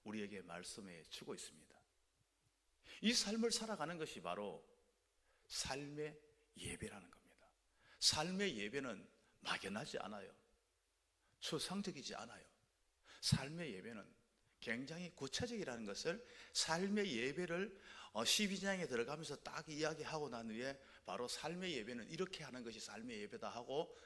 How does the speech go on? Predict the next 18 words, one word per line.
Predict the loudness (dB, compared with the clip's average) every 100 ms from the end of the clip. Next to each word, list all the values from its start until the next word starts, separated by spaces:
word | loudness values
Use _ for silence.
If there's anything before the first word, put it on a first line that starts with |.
| -6
지금 | -4 -2
이어서 | 2 4 4 2 -4 -8 -12 -6
구 | -2
절에서 | 0 0 0
십사 | 2 0 0 -4 -4
절 | -4
말씀하고 | -2 -2 -2 -4 -6 -6
있는 | -6 -6 -8 -14 -8
것입니다. | -2 0 -2 -10 -16 -20 _ _ _ _ _ _ _ _ _ _ _ _ -20 0
그 | 4 6
다음에 | 8 8 6 6 4 0 -16 -20 -2
이제, | 4 6 8 8 6 6 4 2 -4 -18 -20 -16 -12 -10 -10 -2
어, | 2 4
우리가 | 6 4 6 6 6
사랑은 | 2 4 4 4
어떻게 | 4 2 0 0
하는 | -4
겁니까? | -6 -10 -10 -12